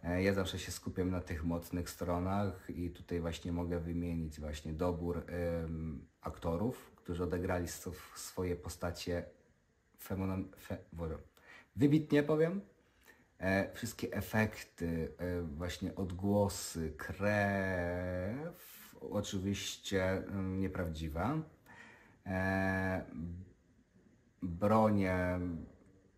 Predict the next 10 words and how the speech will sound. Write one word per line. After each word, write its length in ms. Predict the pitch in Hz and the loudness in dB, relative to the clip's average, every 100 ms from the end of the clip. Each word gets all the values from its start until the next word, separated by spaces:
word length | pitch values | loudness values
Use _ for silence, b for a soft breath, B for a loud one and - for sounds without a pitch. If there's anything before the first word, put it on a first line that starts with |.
| - - - | -20 -16 -2
no 100 | 110 | 2
generalnie 420 | 110 120 123 131 | 4 6 6 4
wszystko 500 | - 110 - - 107 | 2 -4 -4 2 2
było 340 | 117 110 107 | 4 6 6
wzorowane 560 | 104 98 95 92 98 92 | 6 2 2 2 2 2
według 340 | 90 85 85 | 0 -4 -4
mnie 260 | 87 85 87 | -2 0 0
bardzo 840 | 76 82 82 78 76 82 80 - - - _ - | -2 -2 -2 -4 -4 -2 -2 -6 -20 -20 _ -12
dobrze 680 | 87 85 90 76 78 78 78 - | -6 0 0 -2 -6 -6 -6 -6
i 680 | 85 85 87 85 87 85 - | -4 -2 0 0 -2 -2 -6